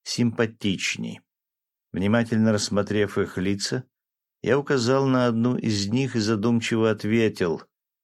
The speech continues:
«Вот эта не такая уродливая, как другая». С самого рождения родители готовили меня для духовной службы, и мысль о ней всегда на меня давила.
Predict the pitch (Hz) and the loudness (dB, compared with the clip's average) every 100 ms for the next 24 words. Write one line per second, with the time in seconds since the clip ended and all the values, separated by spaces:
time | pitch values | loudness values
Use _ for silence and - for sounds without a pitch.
0 | - 92 85 - 127 113 85 - - _ | -4 -4 -4 -2 0 0 -6 -8 -14 _
1 | _ _ 101 95 98 - 92 90 92 85 | _ _ -4 0 -2 0 0 2 0 0
2 | 80 82 85 82 78 82 76 78 - - | -2 0 0 0 -2 -6 -6 -6 -6 -4
3 | - - - - _ _ _ _ _ _ | -4 -4 -8 -12 _ _ _ _ _ _
4 | _ _ _ _ _ _ _ - - 160 | _ _ _ _ _ _ _ -10 -4 0
5 | 165 156 151 151 131 160 170 127 113 120 | 0 2 2 2 0 0 2 4 4 4
6 | 117 127 120 113 107 107 120 113 113 110 | 2 0 0 2 2 2 2 4 4 4
7 | 110 107 107 101 101 98 - 101 98 101 | 4 4 4 2 2 0 2 2 2 0
8 | - 87 82 78 87 - _ _ _ _ | -2 -2 -2 -4 -8 -10 _ _ _ _
9 | - 104 104 104 - 98 101 104 98 - | 0 2 2 2 2 2 2 0 0 -2
10 | 90 87 98 98 98 - 107 98 95 90 | -2 2 4 4 2 0 0 2 2 2
11 | 95 87 82 80 95 | 0 0 -2 -4 -8